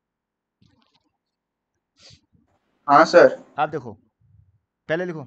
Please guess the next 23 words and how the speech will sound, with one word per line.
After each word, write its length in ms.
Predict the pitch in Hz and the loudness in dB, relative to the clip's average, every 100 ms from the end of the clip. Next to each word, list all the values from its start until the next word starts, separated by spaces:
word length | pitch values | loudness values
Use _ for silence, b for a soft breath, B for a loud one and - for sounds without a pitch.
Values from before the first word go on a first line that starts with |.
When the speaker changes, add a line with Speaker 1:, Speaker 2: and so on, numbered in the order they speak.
| 120 | -18
Speaker 2:
number 160 | 123 | -14
one, 180 | 135 117 - | -12 -12 -14
लिखने 220 | 113 139 | -20 -18
का 60 | 139 | -18
तरीका 200 | 139 135 | -16 -18
हम 60 | |
बता 180 | 123 117 | -16 -14
रहे 100 | 107 | -14
हैं। 60 | 101 _ _ _ _ _ _ _ _ _ _ _ _ _ _ _ _ _ _ _ _ _ _ _ _ _ _ _ _ - | -18 _ _ _ _ _ _ _ _ _ _ _ _ _ _ _ _ _ _ _ _ _ _ _ _ _ _ _ _ -20
एक्सरसाइज 420 | 117 _ - 160 | -20 _ -20 -20
कितना 180 | - 160 | -20 -20
है 80 | 175 | -18
ये? 100 | 208 233 _ _ _ _ _ _ _ _ _ _ _ _ _ _ _ _ _ _ _ | -18 -20 _ _ _ _ _ _ _ _ _ _ _ _ _ _ _ _ _ _ _
टू 100 | 151 | -20
पॉइंट 240 | 147 151 139 | -16 -16 -18
टू। 180 | 107 - | -20 -20
अपना, 220 | - 151 | -18 -16
अपना 120 | 143 | -14
book 200 | 143 151 | -16 -16
खोल 180 | 156 156 | -18 -18
लेना 160 | 151 156 _ | -16 -20 _
कृपया 220 | - 131 139 | -20 -18 -18
करके। 220 | 131 | -18